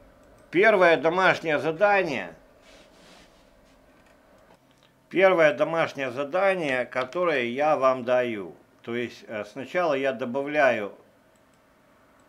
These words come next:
вот эти видео. Самое простое, учим, учимся с простого, потому что надо эффективно научиться взаимодействовать. Сразу, чтоб это только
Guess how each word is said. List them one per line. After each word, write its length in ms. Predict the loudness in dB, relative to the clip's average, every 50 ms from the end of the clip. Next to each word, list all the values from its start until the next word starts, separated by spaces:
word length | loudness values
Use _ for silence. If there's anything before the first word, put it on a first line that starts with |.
| _ _ _ _ _ _ _ _ _ _ _ _ -20
вот 240 | -18 -16 -10 -6
эти 240 | -6 -6 -6 -6 -6
видео. 560 | -6 -4 -4 -4 -6 -6 -6 -6 -6 -4 -6
Самое 440 | -6 -6 -4 -4 -4 -2 -2 -2 -4
простое, 600 | -2 -4 -6 -6 -8 -8 -8 -6 -2 -2 -2 -2
учим, 320 | -2 -4 -8 -12 -12 -14 -14 -14 -16 -12 -8
учимся 480 | -6 -6 -6 -6 -8 -12 -12 -12 -14 -14
с 40 |
простого, 720 | -14 -8 -4 -2 -2 -2 -2 -6 -6 -4 -4 -4 -4 -4 -6
потому 480 | -8 -10 -6 -4 -4 -4 -4 -6 -10
что 300 | -10 -6 -4 -4 -4 -4 -8 -18 -20 -20 -20 _ -10
надо 440 | -4 -2 0 0 0 2 0 0 0
эффективно 720 | -2 -8 -10 -10 -10 -10 -12 -12 -8 -6 -4 -2 -2 -2 -2
научиться 520 | -4 -4 -6 -6 -6 -6 -8 -8 -6 -8
взаимодействовать. 960 | -8 -6 -6 -4 -4 -2 0 0 -2 -2 -4 -4 -4 -6 -6 -8 -12 -14 -14 -14 -20 -20 -20 -18 -18 -16 -16 -18 -20 -10 -2
Сразу, 600 | 2 4 6 6 6 4 2 -2 -6 -8 -8 -10 -16 -20 -20 -20 -20
чтоб 340 | -12 -6 -6 -6 -6 -8 -12 -20 _ _ _ _ _ _ _ _ _ _ _ _ _ _ -4
это 240 | -4 -4 -4 -6
только 600 | -8 -6 -8 -6 -2 2 4 4 4 2 0 -4